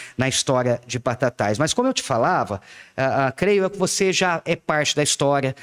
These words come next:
não só pelo que você produz através de fotografias, registros de momentos especiais das famílias, essas lindas fotos com drone, esses casos que a gente, é, que tem outros, né? Mas alguns casos que a gente citou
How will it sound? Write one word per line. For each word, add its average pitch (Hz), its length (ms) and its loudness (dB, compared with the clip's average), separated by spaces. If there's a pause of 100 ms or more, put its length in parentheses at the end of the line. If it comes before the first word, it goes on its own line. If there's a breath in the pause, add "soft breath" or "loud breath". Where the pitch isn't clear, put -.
(120)
não 180 180 2
só 208 200 0
pelo 190 260 -2
que - 100 -6
você 160 240 0
produz 151 380 0
através 139 360 0
de - 40 -6
fotografias, 127 800 0
registros 123 560 0
de 120 100 -2
momentos 120 480 2
especiais 113 540 0
das 110 180 -2
famílias, 110 720 0 (300 loud breath)
essas 120 280 0
lindas 135 380 2
fotos 123 340 0
com 113 220 -2
drone, 117 480 2 (260 loud breath)
esses 120 300 0
casos 139 340 -2
que - 80 -4
a 127 60 2
gente, 120 260 -4 (120)
é, 123 180 0
que - 100 -14
tem 175 160 0
outros, 165 400 0
né? 147 160 2
Mas 131 180 0
alguns 139 280 0
casos 123 180 -2
que - 80 -4
a 117 40 0
gente - 80 -4
citou 120 560 -2